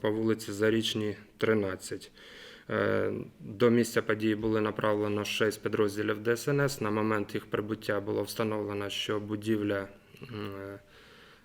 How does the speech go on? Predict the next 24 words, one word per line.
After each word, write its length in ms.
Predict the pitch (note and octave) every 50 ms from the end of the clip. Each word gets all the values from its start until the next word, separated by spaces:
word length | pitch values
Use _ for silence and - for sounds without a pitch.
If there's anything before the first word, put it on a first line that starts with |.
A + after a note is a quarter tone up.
| _ _ -
майже 320 | - A#2 A2+ A2 G2+ A2+
повністю 500 | G#2 - A#2+ A2+ A2 G#2 G2 - - G#2
була 240 | G#2 A2 G#2+ G#2+ G#2
охоплена 520 | G2+ - - A2+ G#2 - A#2 G#2+ G#2+ G#2+ G#2+
полум'ям. 600 | - D3 D3 C#3 C3+ B2 A#2 A#2 A#2 A2+ A2+ A2+ A2+ - - - G#2+
Загальна 500 | G2+ G2+ G#2+ G#2+ G#2 A2+ G#2+ G#2 G#2 G#2
площа 580 | - - - A2+ G2+ - - - G#2 G2+ G2 F#2+ -
сімсот 600 | - - - A2+ G#2 - - - A2+ G2 - -
п'ятдесят 500 | - G#2 G#2 G#2+ G2+ - A2+ G2+ G2 -
квадратних 560 | - A2 G#2 A2 A2+ G#2 - A#2+ A2+ - -
метрів. 440 | C3+ C3+ C3+ C3+ - C3+ A#2 A2 - - - - - - - - - - - - - - - - - - -
Е, 440 | G#2+ G2+ G2+ G2+ G2+ G2 G2+ G2+ G2+ - - - _ _ _ _ _ _ _ _ _ - -
о, 300 | - B2+ A#2+ A#2+ A#2 A2+ A2 - - - - - -
е, 560 | A#2 G#2 G#2 G#2 G#2 G#2 G#2 G#2 G#2 G#2+ G#2+ - -
о 80 | C3 A2+
дванадцятій 760 | G#2+ A2 A2+ A#2 A#2+ A#2 A2 G#2 - - A2+ G#2+ - A2+ A2
нуль 200 | A2 A2 A2 A2
сім 360 | G#2+ - - A2+ G#2 G2 F#2+
пожежу 460 | - A2 G#2+ G2+ A2 G#2+ G2+ G2+ G#2
було 420 | G2 G2 G#2 G2+ G#2 G2+ G2+ G#2 G2+ - - - -
локалізовано 840 | - A2+ A2 G#2 - A2+ A2+ A#2 A2+ D3 D3 C3+ C3 A#2+ A#2 A2+ A2
і 300 | G#2+ A2 - B2+ A2+ A2
о 160 | A2 - A2+ G#2+
шостій 520 | - - A#2+ A2 - - - A2 G#2 G2+